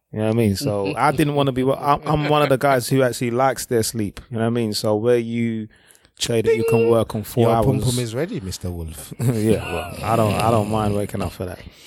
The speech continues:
Speaker 1: But, um, I like to gain six hours minimum. There's many a time where I take three hours or four hours because of work or having to wake up really early.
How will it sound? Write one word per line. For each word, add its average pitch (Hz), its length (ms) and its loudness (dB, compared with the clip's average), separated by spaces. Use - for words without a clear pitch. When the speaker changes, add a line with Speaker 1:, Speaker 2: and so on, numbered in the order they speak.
Speaker 1:
But, 117 220 2
um, 117 280 2
I 131 140 4
like 139 520 0
to 123 120 0
gain 101 600 -2
six - 420 -2
hours 101 380 2
minimum. 98 560 -2
There's 104 160 4
many 117 300 2
a 110 80 4
time 110 320 2
where 98 160 0
I 98 80 0
take - 300 -2
three 110 300 2
hours 104 380 -2
or 92 140 -2
four 104 320 4
hours 98 360 0
because 98 300 -4
of 92 120 0
work 98 380 0
or 92 140 -2
having 101 260 -4
to - 120 -6
wake 98 200 -2
up - 80 -6
really 95 280 -2
early. 101 360 -4